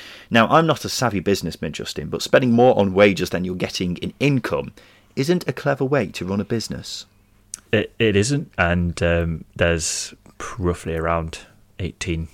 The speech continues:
Speaker 2: clubs in the Championship you should probably email, Ryan, because they're all doing the same thing. It's not,
Speaker 1: Yeah.
Speaker 2: it's not good, and I mean, it just amplifies what we were just saying about an independent regulator. Um, it makes more sense when you hear it like that.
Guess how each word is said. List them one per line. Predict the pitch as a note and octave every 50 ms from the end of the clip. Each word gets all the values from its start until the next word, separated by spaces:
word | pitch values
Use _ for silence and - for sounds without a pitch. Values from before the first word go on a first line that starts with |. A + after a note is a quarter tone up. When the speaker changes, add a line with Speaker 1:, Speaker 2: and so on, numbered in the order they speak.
| - - -
Speaker 2:
clubs | - - F#2 D2+ - -
in | F2+
the | E2
Championship | - - - F2+ E2 - - - D#2+
you | D#2+ E2
should | D#2+ - - E2 -
probably | - F2 D#2+ E2 E2 E2 E2 D#2+ - - - - - - - - - - - - - _
email, | G#2+ G2 F#2+ F#2 F#2 F2 F2+ F2+
Ryan, | F2 F#2 F#2 F#2 F2+ F2
because | F#2+ F2 - - F2+ - -
they're | - F2
all | E2+ F2+
doing | - - F2+ F2
the | F2+
same | - - F#2 F2+ F2+
thing. | F2 - - G2 F2+ F2 F2 E2+ - - -
It's | A2+ A2 - -
not, | G2+ F#2+
Speaker 1:
Yeah. | - -
Speaker 2:
it's | - -
not | G#2 F2+ E2+
good, | - G2+ G2 F#2
and | F2+ F2 E2+ - - _ - -
I | - G2 G2+
mean, | A2 G#2+ G#2
it | G#2+
just | G2 B2 - F2
amplifies | E2 D#2 - - - E2 D#2+ D#2+ D#2+ D#2+ - - - - - G2 F2 -
what | - F2+ E2+
we | E2
were | D#2 D#2
just | F#2 -
saying | - F2 D#2+ E2
about | - F2+ E2+
an | E2+
independent | E2 D#2 D#2+ - E2+ D#2 D#2
regulator. | E2+ E2+ E2 - D#2+ D2+ D2 D#2 - - -
Um, | F2 E2+ E2 E2 D#2+ D#2+ D#2+ D#2 - -
it | F#2 F2
makes | E2 D2+ - -
more | - E2 E2 -
sense | - F2+ D#2+ C#2+ - -
when | - F2+ E2+
you | E2
hear | D#2+ F2 F2
it | D2+
like | D#2+ E2+ D2 D#2+
that. | F2 F2 -